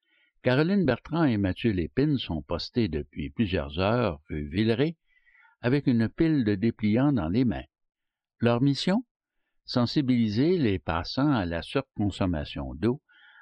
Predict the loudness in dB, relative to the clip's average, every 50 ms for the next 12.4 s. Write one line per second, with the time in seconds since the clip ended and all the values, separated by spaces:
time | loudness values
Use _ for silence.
0 | -8 -6 -4 -2 0 0 0 2 2 2 2 2 0 0 0 0 -2 -2 -2 -2
1 | 0 0 0 0 0 0 -2 -2 -4 -4 _ -10 -8 -8 -4 -2 0 -2 -2 -2
2 | _ _ -8 -6 -4 0 0 2 2 2 2 0 0 0 0 0 0 -2 -2 -2
3 | -2 -2 -4 -6 -4 -2 -2 -2 -2 -4 -8 -8 -6 -2 0 2 2 2 0 -2
4 | -4 -4 -6 -6 -4 -4 -6 -4 -6 -12 -12 _ _ -4 -2 0 0 0 -2 -4
5 | -4 -6 -6 -2 -2 -2 -2 -2 -6 -12 -16 _ _ _ _ _ _ _ _ _
6 | _ _ _ _ _ _ _ _ _ _ _ _ _ -2 0 2 2 2 2 2
7 | 0 0 0 2 2 2 2 2 2 2 0 0 0 0 0 0 -2 -4 -6 -8
8 | -12 -10 _ -6 -8 -8 _ -6 -2 -2 -2 -2 -4 -10 -20 -20 _ _ _ _
9 | 0 0 2 2 2 0 0 0 -2 -2 0 0 -2 -2 _ _ -2 -2 -2 0
10 | 0 -2 0 0 0 0 -2 -4 -6 -4 -4 -6 -4 0 0 0 2 2 2 2
11 | 0 0 -2 -6 -6 -8 -8 -10 _ _ _ _ _ _ _ _ _ _ _ _
12 | _ _ 0 2 2 2 0